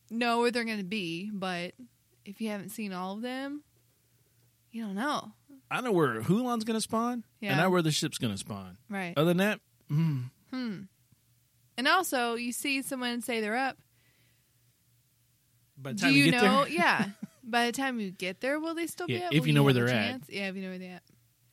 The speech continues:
Speaker 1: So there is an add-on to help with this.
Speaker 2: Yay.
Speaker 1: It is called Rare Announcer. It announces the rare spawns with their location and health to the general channel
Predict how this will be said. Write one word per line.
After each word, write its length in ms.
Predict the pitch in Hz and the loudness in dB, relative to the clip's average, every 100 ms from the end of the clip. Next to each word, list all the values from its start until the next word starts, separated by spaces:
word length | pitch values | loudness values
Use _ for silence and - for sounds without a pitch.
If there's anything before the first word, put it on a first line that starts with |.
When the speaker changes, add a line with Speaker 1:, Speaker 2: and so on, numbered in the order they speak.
| _ _ - | _ _ -6
Speaker 1:
So 180 | 392 392 | -2 2
there 240 | 427 415 | 4 2
is 80 | 330 | 2
an 120 | 320 | -2
add-on 420 | - 262 240 226 214 | 0 0 0 -2 -2
to 100 | 185 | -6
help 280 | 202 175 | -8 -10
with 100 | 170 | -12
this. 420 | - - - - - | -16 -18 -16 -18 -10
Speaker 2:
Yay. 480 | 196 262 330 330 320 _ - | -6 -6 -6 -10 -12 _ -4
Speaker 1:
It 120 | 277 | -2
is 180 | 302 - | -2 -4
called 480 | 269 226 220 214 - _ _ _ | 0 2 2 -2 -10 _ _ _
Rare 520 | - 214 254 262 262 - - | -8 0 2 2 0 -2 -4
Announcer. 800 | 214 190 190 185 190 165 143 - _ _ _ _ _ _ _ | -2 -2 -4 -6 -8 -12 -12 -18 _ _ _ _ _ _ _
It 100 | 285 359 | -4 0
announces 640 | 349 302 302 - 269 226 | 2 2 0 -2 -4 0
the 100 | 220 | -2
rare 300 | 202 240 294 | 0 0 0
spawns 580 | 233 262 240 233 233 - | -2 -2 0 -2 -4 -6
with 200 | 214 214 | -8 -4
their 200 | 220 208 | -4 -4
location 600 | 196 196 254 277 - 277 | -6 -6 -6 -6 -6 -6
and 80 | 240 | -2
health 220 | 240 226 | -2 -2
to 100 | - | -6
the 100 | 208 | -8
general 320 | 190 220 233 254 | -6 -6 -6 -8
channel 460 | 247 196 185 202 | -8 -6 -8 -10